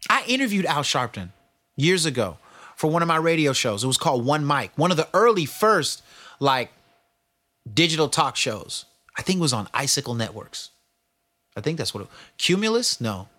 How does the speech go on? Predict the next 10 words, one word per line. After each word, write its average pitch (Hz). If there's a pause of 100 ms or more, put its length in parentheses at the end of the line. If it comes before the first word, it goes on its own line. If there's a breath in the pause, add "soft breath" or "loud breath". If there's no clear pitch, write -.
(120)
Cirrus? 208 (100)
Cumulus? 180 (160)
I 151
forget. 131 (320 loud breath)
Anyway, 190 (1400)
I 208
had 262
Al 226
Sharpton 175
on. 165